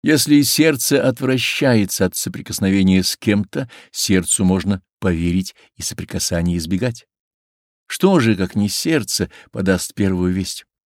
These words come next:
Полагаясь на его голос и предупреждение, утончаем его.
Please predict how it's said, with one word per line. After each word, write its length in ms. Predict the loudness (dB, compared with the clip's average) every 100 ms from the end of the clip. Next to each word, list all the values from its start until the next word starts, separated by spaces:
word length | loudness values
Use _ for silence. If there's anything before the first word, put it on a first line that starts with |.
| _ _ _
Полагаясь 640 | -8 -4 2 4 4 2 0
на 40 |
его 220 | 2 2
голос 540 | 0 0 2 0 -2 -8 -18 -8
и 120 | -4
предупреждение, 880 | -2 -4 -6 -8 -4 -2 2 0 -2 _ _
утончаем 760 | -4 -2 0 0 2 2 2 -2
его. 280 | -6 -10